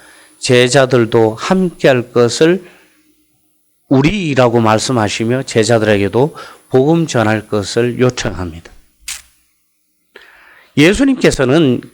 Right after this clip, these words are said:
갈릴리에서 복음을 전하는 중에 한 나병 환자가 자신을 낫게 해달라고 하실 때 도저히 이 인간의 의술로는 손을 쓸 수 없는 병이었지만 예수님께서는 어떻게 고치십니까?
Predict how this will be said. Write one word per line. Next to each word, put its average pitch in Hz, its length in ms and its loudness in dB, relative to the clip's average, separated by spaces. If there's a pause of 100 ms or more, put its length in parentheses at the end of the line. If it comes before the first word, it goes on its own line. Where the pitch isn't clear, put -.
갈릴리에서 160 720 2
복음을 175 720 2
전하는 127 480 2
중에 110 420 -2 (680)
한 190 420 2
나병 127 380 2
환자가 117 520 2
자신을 123 500 0
낫게 123 420 0
해달라고 117 480 2
하실 98 280 -6
때 110 380 -8 (920)
도저히 123 440 2
이 135 340 4 (100)
인간의 151 420 4
의술로는 139 580 2 (260)
손을 220 400 2
쓸 - 280 0
수 - 260 0
없는 151 360 0
병이었지만 110 1120 -2 (720)
예수님께서는 120 800 0
어떻게 120 320 -2
고치십니까? 107 840 -6